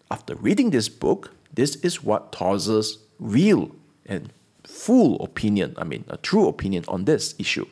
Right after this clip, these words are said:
I quote, "The Holy Spirit is light to the inner heart, and he will show us more of God in a moment than we can learn in a lifetime without him," without the Holy Spirit. "When he does come, all that we have learned and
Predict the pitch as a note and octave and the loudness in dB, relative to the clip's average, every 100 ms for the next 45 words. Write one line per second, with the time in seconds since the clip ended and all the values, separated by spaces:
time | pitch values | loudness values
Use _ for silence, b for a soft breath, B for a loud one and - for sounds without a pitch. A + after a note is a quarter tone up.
0 | B B B B B - B2 - - B | B B B B B -6 -2 -2 -4 B
1 | B B B _ - A#2+ D3+ A#3 C#4 - | B B B _ -4 -2 2 4 4 4
2 | F3 D#3+ D#3+ A#2 - G#2+ D#2 - - - | 4 4 2 -2 -4 -2 -2 -2 -6 -12
3 | - B2+ C3 - G2 E2+ G2 - - C3 | -4 0 0 -2 -6 -4 -4 -4 -2 -2
4 | - - - _ - F#2 F#2+ - A#2 A2+ | -2 -10 -18 _ -8 -6 -6 0 2 2
5 | A2+ - E3 F#3 F3+ - B2 E3+ F#3 D#3 | 2 0 2 4 2 0 2 2 2 -2
6 | B2 G#2 G#2+ - B2+ B2+ D3+ F3 A2+ - | 0 2 2 2 0 2 4 4 2 -4
7 | - - F2+ F#2+ G#2+ A#2 G#2 F#2 G2 A2 | -12 -2 0 0 0 0 2 2 2 0
8 | C3 B2 G2 F2 G2+ - G2 G#2+ A2 G#2+ | -2 0 2 0 -4 -4 -4 -4 -2 0
9 | - C#3 - - _ - - - - _ | 2 0 -2 -14 _ -2 -2 -2 -14 _
10 | b _ - - D#2 F2+ - - - G2 | b _ -6 -4 -4 -4 -6 -4 0 0
11 | - B B B C3 C#3 C#3+ C#3 G#3+ B3 | -2 B B B 2 2 2 4 4 4
12 | - - E2+ G2+ - D3+ F3+ D#3+ - A2 | 0 -4 -2 -2 0 2 4 2 2 2
13 | G2 G2+ F2+ G2 A2 C#3+ E3+ C3 | 2 -2 -2 0 4 4 4 0